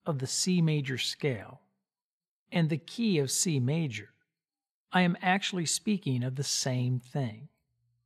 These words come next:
the same seven notes and the same harmonic structures that are constructed using those same seven notes.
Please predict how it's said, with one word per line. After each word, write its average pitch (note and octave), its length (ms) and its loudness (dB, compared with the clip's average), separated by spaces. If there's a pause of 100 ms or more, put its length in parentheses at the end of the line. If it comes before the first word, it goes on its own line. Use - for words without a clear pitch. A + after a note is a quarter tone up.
(360)
the B2+ 80 -4
same D#3 480 4
seven G3+ 420 4
notes B2 540 0 (520)
and D#3 140 2
the C#3 80 4
same F3+ 500 4
harmonic E3 680 0
structures C3 800 -4 (160)
that D#3 140 0
are C#3 80 0
constructed D3 880 -2 (180)
using D3+ 680 2
those A2+ 240 -8
same C3 380 -4
seven A2+ 340 -6
notes. G#2+ 480 -10